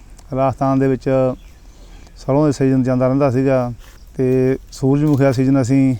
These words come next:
ਜਲੰਧਰ ਏਰੀਆ 'ਚ ਲਾਉਂਦੇ ਰਹੇ, ਤਾਂ ਮੇਰਾ ਵਧੀਆ ਘਰ ਦੇ ਖਰਚੇ ਨਿਕਲਦੇ ਗਏ। ਹੌਲੀ ਹੌਲੀ ਹੁਣ ਅਸੀਂ ਐਤਕੀ ਸਾਲ ਤੋਂ ਇੱਕ ਸ਼ਹਿਦ ਪ੍ਰੋਜੈਕਟ ਪ੍ਰੋਸੈਸਿੰਗ ਪਲਾਂਟ ਲਾਇਆ,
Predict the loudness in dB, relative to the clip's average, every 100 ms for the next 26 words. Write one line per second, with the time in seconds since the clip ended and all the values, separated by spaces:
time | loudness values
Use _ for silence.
0 | -8 -6 -2 0 2 2 2 2 -2 0
1 | 0 0 -2 -4 -8 -20 -20 -20 -20 -20
2 | -20 -20 -16 -4 0 0 2 0 0 0
3 | 0 -2 -2 -2 -4 -2 0 0 -4 -12
4 | -20 -12 -4 -2 0 0 0 0 -4 -8
5 | -14 -20 -20 -20 -20 -20 -20 -20 -20 -20
6 | -20 -20 -20 -6 -2 0 0 0 2 2
7 | 0 2 2 2 0 -4 -14 -20 -20 -20
8 | -20 -20 -20 -20 -20 -8 -6 -6 -6 -2
9 | 0 0 0 0 0 -2 -6 -18 -20 -12
10 | -10 -8 -4 -2 -4 -10 _ _ -2 -2
11 | 0 -2 -2 -2 -2 -2 -2 -8 -20 -8
12 | -6 -4 -4 -2 -4 -2 -2 -2 -4 -6